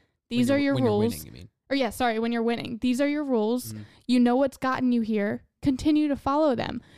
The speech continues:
Speaker 1: Don't try and put on more risk just because you're winning.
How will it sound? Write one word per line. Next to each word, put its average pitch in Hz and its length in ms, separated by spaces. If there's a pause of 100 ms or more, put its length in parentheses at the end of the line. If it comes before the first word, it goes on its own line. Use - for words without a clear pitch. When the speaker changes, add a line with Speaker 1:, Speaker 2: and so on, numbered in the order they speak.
(140)
Speaker 1:
Don't - 280
try 302 180
and 294 120
put 254 120
on 277 180
more 254 320
risk 226 480
just - 280
because 254 300
you're 269 120
winning. 220 420